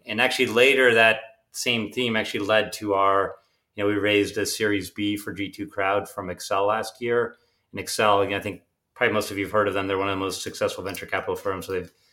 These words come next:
backed companies like Facebook and Slack and Dropbox, you know, so a lot, a lot of great companies. But they actually came to us last year. So what they said is, "Wow, we're starting to see G two Crowd and all these entrepreneur pitches."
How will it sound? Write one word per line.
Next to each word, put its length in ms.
backed 220
companies 280
like 160
Facebook 640
and 140
Slack 560
and 200
Dropbox, 960
you 60
know, 100
so 180
a 20
lot, 160
a 40
lot 120
of 60
great 200
companies. 400
But 100
they 120
actually 200
came 240
to 80
us 200
last 280
year. 300
So 120
what 40
they 100
said 260
is, 160
"Wow, 200
we're 100
starting 280
to 60
see 380
G 160
two 140
Crowd 200
and 100
all 80
these 140
entrepreneur 360
pitches." 560